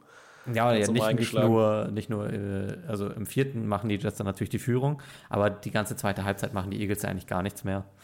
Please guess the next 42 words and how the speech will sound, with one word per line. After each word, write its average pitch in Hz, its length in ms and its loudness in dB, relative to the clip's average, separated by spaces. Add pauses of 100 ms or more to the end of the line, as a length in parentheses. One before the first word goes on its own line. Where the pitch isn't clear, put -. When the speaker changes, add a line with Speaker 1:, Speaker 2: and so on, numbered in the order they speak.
(500)
Speaker 1:
Also 104 200 -4
Speaker 2:
Ja. 104 200 -2 (720)
Ja, 131 120 4
das 135 60 4
Speaker 1:
das 127 80 2
Speaker 2:
stimmt. 107 340 -2
Das, - 240 -6
das - 180 -8
sieht - 160 -12
man 113 140 -10
auch - 100 -10
in 107 80 -10
den 107 260 -14
Scoring 110 400 -8
Drives 110 340 0
und 110 60 -10
das 104 100 -10
ist 104 140 -8
halt 107 140 4
krass, - 320 0 (320)
wenn 113 100 -6
man 110 220 2
sieht, 104 220 -4
wie, 107 120 -4
was 104 120 -6
für 113 80 -6
eine 110 80 -2
Produktivität 110 760 -4
die 110 140 -2
haben. 101 300 4
Also 104 280 -2
die, 104 380 -4
äh, 107 160 -6
Eagles 107 320 -6
haben 107 180 0
wesentlich 107 360 -6
mehr 107 160 0
Yards 107 240 2
auf 113 100 -2
dem 107 80 -12
Kasten 113 400 -4
und, 107 220 -10